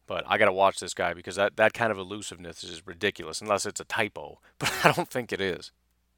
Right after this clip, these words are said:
Next highest guy I said was Darwin Thompson, one seventy-six. So you've got starting with, so there's ten guys out of my list of,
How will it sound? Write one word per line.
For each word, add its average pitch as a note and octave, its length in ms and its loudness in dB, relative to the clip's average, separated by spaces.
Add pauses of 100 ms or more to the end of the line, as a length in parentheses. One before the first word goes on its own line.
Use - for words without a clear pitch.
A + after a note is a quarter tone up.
(220)
Next A#2+ 260 4
highest A2+ 280 6
guy G#2+ 200 8
I G2 60 6
said G#2 180 -2
was F#2+ 120 -10
Darwin G2 300 2
Thompson, G2+ 400 -2
one G2 160 -6
seventy-six. - 800 -6 (320)
So - 140 -10
you've G2+ 120 -6
got G#2 220 6 (140)
starting C#3+ 520 4
with, - 380 -2 (340)
so D3 140 -4
there's B2+ 160 -2
ten G3 360 4
guys B2+ 580 6 (480)
out A#2 260 4
of G#2+ 600 2
my G#2 340 4
list G#2+ 480 -2 (100)
of, G2 800 2